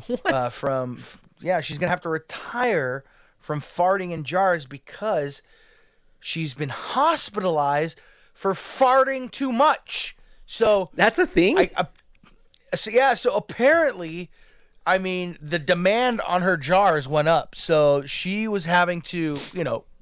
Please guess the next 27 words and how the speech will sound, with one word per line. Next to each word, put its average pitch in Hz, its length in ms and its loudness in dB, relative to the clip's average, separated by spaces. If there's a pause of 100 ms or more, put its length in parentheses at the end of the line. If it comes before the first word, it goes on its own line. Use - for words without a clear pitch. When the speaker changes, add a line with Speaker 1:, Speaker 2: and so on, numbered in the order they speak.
(280)
Speaker 2:
go 170 160 2
on 170 160 4
assembly 185 480 -2
line 123 240 -4
and 123 100 -8
just 127 140 -8
crank 139 300 0
'em 127 100 -2
out, 160 240 2
right? 151 300 2 (240)
Speaker 1:
<laughs> - 80 -6 (340)
Speaker 2:
So 156 140 -2
she 180 220 -6
started 180 480 -2
eating, 180 340 -10
like, 139 300 -6 (120)
extra 160 460 -2
gassy 131 540 -4
foods 147 360 -2
like 104 240 -8
black 139 460 -4
beans, 143 680 -4
protein 147 720 -6
Speaker 1:
Ooh. 147 40 -8
Speaker 2:
shakes, 139 500 -4 (140)
bananas, 143 840 -2 (500)
eggs. 151 540 2